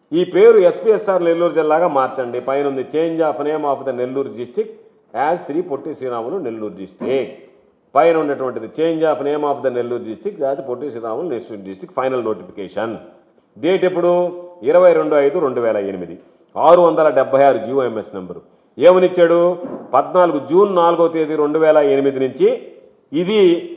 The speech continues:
శ్రీ పొట్టి శ్రీరాములు నెల్లూరు జిల్లాగా పిలువబడుతుందని నోటిఫికేషన్ ఇచ్చినాడు. ఏమన్నా సంబంధం ఉందా? నవ్వుకుంటారనే నేను కాస్త అనిపించాలి కదా. ఒరే, మనం ఈ మాటలు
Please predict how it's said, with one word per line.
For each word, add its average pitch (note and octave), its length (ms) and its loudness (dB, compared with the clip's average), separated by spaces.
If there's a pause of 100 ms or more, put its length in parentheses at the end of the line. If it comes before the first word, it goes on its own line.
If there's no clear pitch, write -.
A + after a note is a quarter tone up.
(120)
శ్రీ A3 140 -4
పొట్టి G3 320 -2
శ్రీరాములు F3+ 440 0
నెల్లూరు D#3+ 240 -4
జిల్లాగా D#3 360 0
పిలువబడుతుందని C#3 680 0
నోటిఫికేషన్ G#2 480 -8
ఇచ్చినాడు. - 760 -14
ఏమన్నా B2+ 360 -2
సంబంధం G#2 560 -10
ఉందా? F2+ 240 -16 (540)
నవ్వుకుంటారనే E3+ 880 0
నేను D#3+ 200 -4
కాస్త D3+ 260 -4
అనిపించాలి C3+ 440 -4
కదా. A#2+ 120 -2
ఒరే, D3+ 180 2
మనం C#3 240 -4
ఈ C3 80 -4
మాటలు C#3+ 460 -4